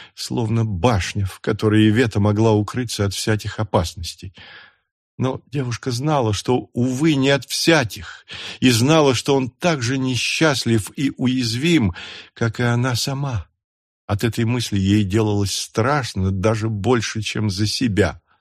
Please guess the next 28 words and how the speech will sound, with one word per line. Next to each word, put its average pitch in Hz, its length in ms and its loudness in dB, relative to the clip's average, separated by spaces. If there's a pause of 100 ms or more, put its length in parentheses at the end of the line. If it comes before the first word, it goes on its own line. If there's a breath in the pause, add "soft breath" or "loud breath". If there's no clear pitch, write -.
(760)
Эти 139 240 -2
высокородные 127 960 -2
господа, 123 720 0
стоит 123 460 -2
им - 100 -4
только 131 400 -2
взъесться, 113 840 -2 (520 loud breath)
могут 151 340 6
с - 160 0
лёгкостью 143 1000 2
уничтожить 151 1040 0
юного 113 500 0
дворянина, 127 640 4
каким 127 380 2
бы 127 140 6
рослым 123 600 2
и - 20 2
сильным 107 600 2 (420 loud breath)
он 107 380 4
ни 135 160 4
был, 98 280 -4 (280 loud breath)
и 113 80 -4
как 120 260 -8
хорошо 113 560 -2
не 110 140 4
владел 104 440 2
бы 104 180 0
оружием. 110 760 -4